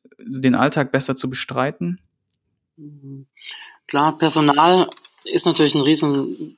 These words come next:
Speaker 2: wichtiger Punkt und, ähm, jeder, jeder kennt's, wenn man natürlich in Urlaub geht, dann hat man damals eben nicht nur die Kosten vom Urlaub tragen müssen, sondern natürlich eben auch den hundertprozentigen Verdienstausfall.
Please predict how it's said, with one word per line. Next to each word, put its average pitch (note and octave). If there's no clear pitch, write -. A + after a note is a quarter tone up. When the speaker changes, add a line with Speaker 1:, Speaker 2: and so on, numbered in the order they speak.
Speaker 2:
wichtiger -
Punkt C#3+
und, C3
ähm, B2+
jeder, C#3
jeder C#3+
kennt's, D3+
wenn C3
man C3
natürlich C3
in C#3
Urlaub D#3+
geht, D3+
dann C#3
hat C#3
man C3+
damals D3
eben C#3+
nicht C#3+
nur C#3+
die C3+
Kosten D3
vom C#3+
Urlaub D#3+
tragen D#3
müssen, D#3+
sondern C#3+
natürlich C#3
eben C#3
auch C#3
den C3+
hundertprozentigen C#3
Verdienstausfall. D#3+